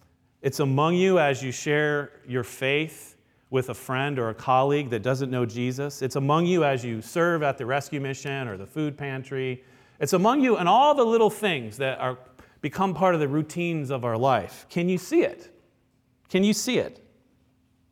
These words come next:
The kingdom of God is not gonna come, um, in our midst that Jesus is talking about here like a Marvel movie kingdom. Um,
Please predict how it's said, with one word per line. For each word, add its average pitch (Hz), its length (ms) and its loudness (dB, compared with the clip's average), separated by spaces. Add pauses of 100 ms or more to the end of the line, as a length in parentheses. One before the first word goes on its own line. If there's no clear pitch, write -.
(3250)
The 120 80 -4
kingdom 170 260 4
of 123 160 2
God 135 420 6 (440)
is 123 480 2
not 147 240 2
gonna 139 160 0
come, 135 500 -2 (800)
um, 113 440 0
in 139 140 0
our 131 120 2
midst - 580 -4 (760)
that 123 140 0
Jesus 131 380 -2
is 113 100 -6
talking 127 320 2
about 117 240 0
here 127 400 2
like 117 240 0
a 113 40 -4
Marvel 120 360 0
movie 120 320 -2
kingdom. 120 500 -6 (960)
Um, 107 440 -4